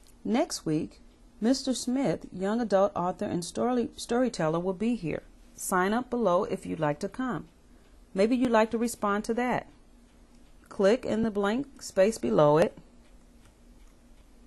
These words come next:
Type in your request. "Missus A would like to come Monday."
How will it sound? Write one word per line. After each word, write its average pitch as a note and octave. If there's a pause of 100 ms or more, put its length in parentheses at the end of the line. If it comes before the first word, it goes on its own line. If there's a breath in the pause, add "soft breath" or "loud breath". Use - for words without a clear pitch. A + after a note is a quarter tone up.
(220)
Type A3
in F#3+
your F#3
request. F#3 (120)
"Missus G3+
A E3+ (1000 loud breath)
would -
like E3 (360)
to G#3
come E3 (560)
Monday." B3